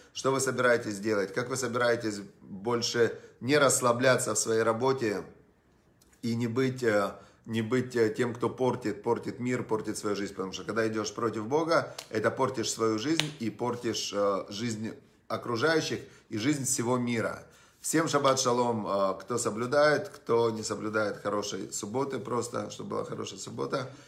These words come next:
И, значит, э, всё, встречаемся с Божьей помощью в воскресенье. В воскресенье, если вам урок понравился, поделитесь уроком с друзьями, э, и, э, поделитесь своими выводами.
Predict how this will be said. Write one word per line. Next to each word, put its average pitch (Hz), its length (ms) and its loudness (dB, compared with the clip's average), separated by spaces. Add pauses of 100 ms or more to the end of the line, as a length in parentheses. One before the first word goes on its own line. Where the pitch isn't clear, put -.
(300)
И, 165 520 4
значит, 123 680 0
э, 117 140 2
всё, 151 240 2
встречаемся 127 640 0
с 110 40 -6
Божьей 117 220 0
помощью 120 420 -4
в - 20 -6
воскресенье. 117 960 -2 (400)
В 180 60 -2
воскресенье, 165 580 0
если 120 160 -2
вам 123 200 2
урок 120 220 0
понравился, 127 520 2
поделитесь 107 560 -4
уроком 98 340 -4
с 92 60 -14
друзьями, 139 680 -2 (340)
э, 104 420 0
и, 123 500 0
э, 104 340 0 (120)
поделитесь 120 480 0
своими 117 260 0
выводами. 98 600 -2